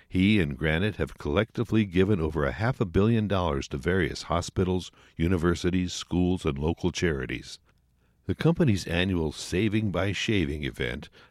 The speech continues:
a cancer fundraiser for which attendees shave their head and donate the hair to make wigs for chemo patients,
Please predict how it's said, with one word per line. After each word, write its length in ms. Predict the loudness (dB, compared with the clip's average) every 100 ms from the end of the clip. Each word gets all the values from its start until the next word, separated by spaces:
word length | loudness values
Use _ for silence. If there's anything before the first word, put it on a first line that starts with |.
| -12
a 80 | -10
cancer 480 | -4 -4 -2 -4
fundraiser 720 | -4 -4 -4 -4 -6 -4 -6 -4
for 120 | -4
which 220 | -6 -6
attendees 600 | -8 -4 -4 -2 -4 -4
shave 440 | -4 0 2 2
their 200 | 0 0
head 340 | 0 -2 -4 -10 -18 -10
and 160 | -6 -2
donate 400 | 0 2 0 -2
the 80 | -2
hair 240 | 0 0
to 100 | 0
make 260 | -2 -2 0
wigs 360 | 0 0 -2
for 160 | -4 -4
chemo 440 | -2 0 2 0
patients, 560 | -2 -6 -4 -6 -6